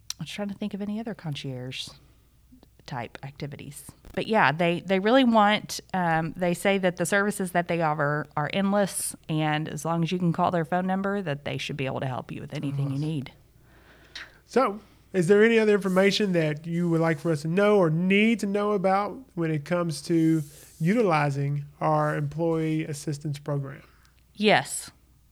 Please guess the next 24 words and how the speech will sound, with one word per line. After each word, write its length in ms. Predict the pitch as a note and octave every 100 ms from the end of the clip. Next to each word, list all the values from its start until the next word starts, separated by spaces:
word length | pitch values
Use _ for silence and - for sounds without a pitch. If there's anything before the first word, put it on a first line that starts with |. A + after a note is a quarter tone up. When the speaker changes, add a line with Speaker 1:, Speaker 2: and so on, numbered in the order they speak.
| _
Speaker 1:
There's 340 | E3 E3 D#3+ D#3 -
actually 540 | E3 E3 - E3 D#3+ D#3
one 520 | D3 E3 E3 D#3+ D#3+ - _ _
other 380 | D#3+ D#3 D#3 D3+
very 640 | D3 C#3+ E3+ E3+ F3+ F#3
Speaker 2:
Mm-hmm. 140 | D3+ D3
Speaker 1:
important, 840 | F3+ - D#3 D3+ D#3 D3+ - - - _ -
um, 320 | D3+ C#3 C3 -
item 320 | D3+ D#3 D3
to 140 | C#3+ D3
disclose 680 | C#3+ - D3+ D3 D3 C#3+ -
is 200 | D#3+ C#3+
that, 460 | D3+ C#3+ - - - - _ - - - _ _
um, 260 | F3 D#3+ D3 - _ _ _ _ _ _ _ _
any 200 | A3 B3+
use 520 | G#3+ E3+ F3+ G#3+ - -
of 220 | F#3+ F3+
the 140 | F#3
employee 320 | - F3+ D#3+ D#3
assistance 400 | D3 E3 D#3 D#3+
program 420 | E3 D#3 D#3 D#3 -
is 180 | E3
completely 480 | - E3+ F3 F3+ E3
confidential. 760 | E3+ D#3 C#3+ C#3+ B2+ - -